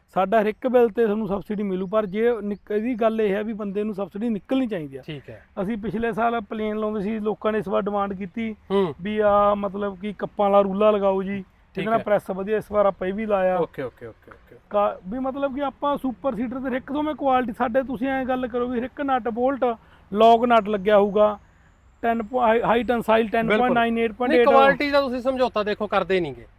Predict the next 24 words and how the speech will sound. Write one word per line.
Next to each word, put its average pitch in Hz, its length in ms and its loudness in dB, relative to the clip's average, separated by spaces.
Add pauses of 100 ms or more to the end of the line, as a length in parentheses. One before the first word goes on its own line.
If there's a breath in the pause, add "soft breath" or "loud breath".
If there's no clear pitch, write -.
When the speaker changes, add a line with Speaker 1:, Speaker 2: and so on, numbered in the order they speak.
Speaker 1:
ਮਤਲਬ 247 340 -2
ਕਿ 302 60 -6
ਤੁਹਾਨੂੰ 269 260 -4
ਅਸੀਂ 262 100 -4
ਇਕੱਲੀ 269 280 -4
ਇਕੱਲੀ 277 240 -4
ਚੀਜ਼ 269 320 -4 (880)
ਬੰਦੇ 202 380 0
ਦਾ 254 100 6
ਵੀ 269 100 2
ਸਕਰੀਨਸ਼ਾਟ 233 540 -2
ਦੇ 240 140 -4
ਦਾਂਗੇ, 240 240 -2
Speaker 2:
ਬਿਲਕੁਲ, 233 220 2
Speaker 1:
ਦਿਖਾ, 240 80 2
ਦੇਖ 247 100 -2
Speaker 2:
ਬਿਲਕੁਲ। 220 220 -2
Speaker 1:
ਲਓ, 226 80 -4
ਤੁਸੀਂ 208 140 -12
ਕਰ 214 160 0
ਲਿਓ। 214 140 -4
Speaker 2:
ਨਹੀਂ, 294 140 -2
ਬ-, 226 300 0
ਇੰਨਾ 233 240 0